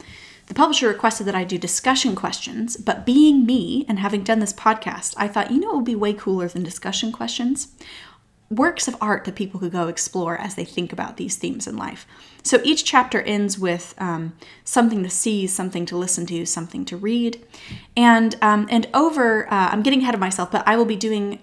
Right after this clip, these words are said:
kind of a discussion group on these works of art on my Patreon as well. So that's what we'll be exploring for the next, um, ten weeks together.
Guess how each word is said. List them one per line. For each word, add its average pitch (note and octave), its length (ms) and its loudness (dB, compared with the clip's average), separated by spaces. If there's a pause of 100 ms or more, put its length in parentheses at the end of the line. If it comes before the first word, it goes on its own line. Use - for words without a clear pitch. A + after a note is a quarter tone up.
kind A3 200 -4
of G#3 60 -8
a G3 40 -6
discussion A#3 480 -2
group G3 300 -2
on G3+ 160 4
these F#3+ 180 -2
works F#3+ 220 -4
of E3+ 160 -8
art F3 300 -2
on E3+ 80 -8
my E3 80 -6
Patreon - 640 -6
as - 180 -8
well. - 380 -2 (800)
So - 360 0 (400)
that's C4+ 360 8
what D#4+ 100 -2
we'll D4+ 80 2
be C4 120 2
exploring G3+ 580 0
for G#3+ 160 -4
the G3+ 100 -2
next, - 580 -4
um, F3 480 -2 (200)
ten F3+ 320 -4
weeks C4+ 260 -2
together. C4 500 -2